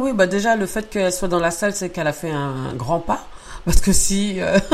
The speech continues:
<laughs> si jamais elle le sentait pas trop et qu'elle est là, c'est déjà, euh, elle a déjà fait plus que la moitié du chemin. Et, euh, après, euh, bah non, c'est de mettre en confiance. Moi, je, je fais, ouais, c'est nouveau ça, je fais un petit cercle au début et je demande aux nouvelles de se mettre au milieu.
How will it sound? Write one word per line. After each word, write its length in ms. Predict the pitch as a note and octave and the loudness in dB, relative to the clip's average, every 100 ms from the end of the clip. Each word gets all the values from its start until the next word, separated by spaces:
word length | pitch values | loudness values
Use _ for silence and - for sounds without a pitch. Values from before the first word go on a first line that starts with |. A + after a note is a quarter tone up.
| C#4 | 0
<laughs> 300 | - - - - | -2 -6 -6 -8
si 200 | - F3+ | -4 0
jamais 300 | F#3 F#3 F#3+ | 0 2 2
elle 140 | F3+ | 2
le 260 | F3+ F3 E3+ | 2 2 0
sentait 320 | F#3+ F#3 F#3+ | -2 -2 0
pas 160 | F#3+ | 2
trop 240 | F3+ - G3 | 6 6 6
et 60 | |
qu'elle 200 | F#3+ E3+ | 2 0
est 120 | D#3+ D#3+ | 0 0
là, 120 | F#3 | 0
c'est 160 | F#3 | 0
déjà, 440 | D3+ D3+ D#3 D#3+ D#3+ | -4 -4 -2 0 0
euh, 360 | D3 C3+ C3+ - | 0 -2 -6 -6
elle 60 | - | -6
a 60 | |
déjà 240 | C#3 D3 C#3+ | -4 -4 -4
fait 140 | E3+ | -6
plus 200 | C#3+ - | -2 2
que 100 | - | 4
la 120 | E3 | 4
moitié 260 | D3+ E3 E3 | 0 -4 -4
du 140 | D3+ | -6
chemin. 260 | C#3+ F#3+ A3 - - - - - - | -6 -6 -6 -8 -12 -10 -10 -12 -8
Et, 160 | - G3 | 0 4
euh, 240 | F#3 F3 F3 | 6 6 6
après, 480 | - G3+ - D4 D#4 | 4 8 8 10 8
euh, 420 | C#4+ A#3+ A3 G3+ F#3 | 6 6 6 6 6
bah 120 | G3 | 4
non, 140 | B3+ | 4
c'est 160 | D4 A3 | 0 0
de 80 | G#3+ | 0
mettre 220 | G#3+ - | 2 2
en 80 | G#3 | 2
confiance. 560 | G#3+ G3+ B3 B3 A#3+ | 0 -2 0 2 0
Moi, 240 | G#3 G3 G#3 | -4 -4 -4
je, 260 | F#3 F#3 F3 - - | -4 -4 -6 -12 -14
je 120 | - G3 | -6 0
fais, 360 | - A3 G#3 | 4 4 2
ouais, 220 | G#3 G#3 A#3 | -2 -4 -4
c'est 140 | G#3+ | -2
nouveau 320 | G3+ F#3 B3 | -2 -2 -4
ça, 180 | - F#3+ | -6 -6
je 100 | E3+ | -6
fais 140 | F3 | -4
un 120 | G#3+ G3+ | -4 -4
petit 180 | - | -4
cercle 360 | F3+ A3 A3 G3 | -4 -2 -4 -4
au 40 | |
début 520 | F3 F3 E3 G#3+ B3 A#3 | -4 -4 -4 -4 -2 -2
et 60 | |
je 60 | F3 | -2
demande 240 | F3 F3 | -2 0
aux 60 | F3 | 0
nouvelles 300 | F3 E3+ F3+ | -2 -2 -4
de 60 | |
se 140 | D#3+ - | -6 -6
mettre 180 | E3 E3+ | -6 -4
au 40 | |
milieu. 400 | E3 D3+ F3+ A#3 | -2 -2 -2 -4